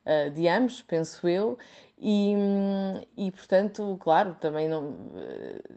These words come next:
tínhamos, tínhamos, tínhamos outra, outra, outra,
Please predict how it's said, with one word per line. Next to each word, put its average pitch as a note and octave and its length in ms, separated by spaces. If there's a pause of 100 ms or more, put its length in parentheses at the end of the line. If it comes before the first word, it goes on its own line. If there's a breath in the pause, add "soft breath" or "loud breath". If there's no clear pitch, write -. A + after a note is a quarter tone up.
(140)
tínhamos, C#3+ 580
tínhamos, D#3 480
tínhamos D#3 380
outra, D3 760 (180)
outra, D#3 600
outra, D3+ 580